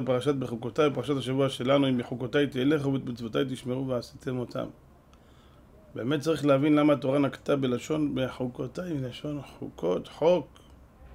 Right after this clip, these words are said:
מה זה? אלא חוק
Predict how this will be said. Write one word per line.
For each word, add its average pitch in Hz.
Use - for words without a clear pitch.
מה 151
זה? 120
אלא 160
חוק -